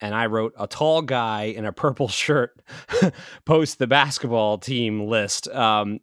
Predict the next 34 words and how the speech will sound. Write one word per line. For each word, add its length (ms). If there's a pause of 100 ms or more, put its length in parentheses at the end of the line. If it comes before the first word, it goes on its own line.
he, 140
he, 340
obviously, 420
he's 140
supposed 360
to 60
be 80
the 120
coach, 480
and 180
this 140
guy's 260
an 60
absolute 420
giant, 440 (280)
uh, 200
especially 500
compared 340
to 60
these 160
kids. 420 (680)
So 180
he 140
posts 400
the, 280
uh, 520 (320)
the 140
results 340
of 60
the 40
tryouts 500
on 120
the 80
wall, 440